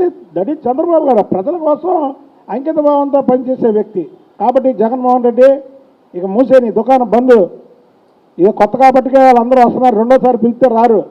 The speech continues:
ఎందుకు పరువు పోగొట్టుకుంటావు? చక్కగా హైదరాబాద్ వెళ్ళిపో,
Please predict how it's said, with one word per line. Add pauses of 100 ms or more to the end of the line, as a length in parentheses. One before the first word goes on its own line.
ఎందుకు
పరువు
పోగొట్టుకుంటావు? (300)
చక్కగా (240)
హైదరాబాద్
వెళ్ళిపో,